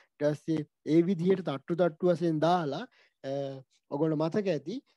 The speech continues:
උඩම ලෝහ දැලක් මත තමයි රුවන්වැලි සෑය ඉදි කරන්නේ. එතකොට ඒක ලේසියකින් ගිලා බසින් නැති විදිහට තමයි නිර්මාණය කරලා තියෙන්නේ. එහෙනම් අපිට නූතන කොන්ක්‍රීට් තාක්ෂණයට සමාන ක්‍රමයක් අනුගමනය කළ බවට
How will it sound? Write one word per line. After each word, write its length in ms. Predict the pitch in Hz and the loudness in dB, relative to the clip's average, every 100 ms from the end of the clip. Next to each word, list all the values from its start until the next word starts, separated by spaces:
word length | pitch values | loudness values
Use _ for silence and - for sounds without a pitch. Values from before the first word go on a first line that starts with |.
| _ - | _ -10
උඩම 320 | 151 220 208 | 2 4 4
ලෝහ 400 | 180 175 185 208 | 4 4 4 4
දැලක් 320 | 190 185 185 | 4 2 -2
මත 300 | 170 165 226 | -2 0 0
තමයි 240 | 214 185 208 | 0 0 2
රුවන්වැලි 400 | 190 175 170 170 | 4 4 2 -2
සෑය 340 | - 160 185 | -2 -2 -2
ඉදි 140 | 190 156 | -2 -4
කරන්නේ. 400 | 151 127 110 - _ | -4 -4 -6 -14 _
එතකොට 360 | _ 160 160 160 | _ -4 -2 -2
ඒක 440 | 233 - _ _ | -4 -8 _ _
ලේසියකින් 640 | 165 147 180 160 202 165 226 - _ | 0 4 4 4 0 0 -4 -6 _
ගිලා 320 | 139 160 180 | 2 2 2
බසින් 400 | 175 165 - 180 | 0 -2 0 -2
නැති 260 | 160 151 202 | 0 0 2
විදිහට 300 | 214 190 170 | 4 4 2
තමයි 200 | 160 175 - _ | -2 -6 -10 _
නිර්මාණය 560 | 165 175 160 156 156 | -2 0 -2 -2 -4
කරලා 260 | 147 147 175 | -4 -4 -4
තියෙන්නේ. 320 | 147 110 - _ _ | -4 -6 -10 _ _
එහෙනම් 360 | 151 - 143 208 - _ _ | -12 -2 -2 -2 -10 _ _
අපිට 240 | - 170 180 151 - - | -6 0 0 0 -4 -20
නූතන 360 | - 165 170 196 | -2 0 2 0
කොන්ක්‍රීට් 460 | 165 160 151 190 170 _ | 0 -2 2 0 0 _
තාක්ෂණයට 640 | 170 165 - 196 190 180 | -2 -2 0 2 2 0
සමාන 480 | - 143 185 214 202 | -2 -2 0 0 0
ක්‍රමයක් 380 | 175 156 147 | 0 0 -2
අනුගමනය 460 | 110 165 185 185 175 | -4 2 4 4 2
කළ 160 | 170 170 | 0 0
බවට 360 | 156 151 147 | 0 -2 -4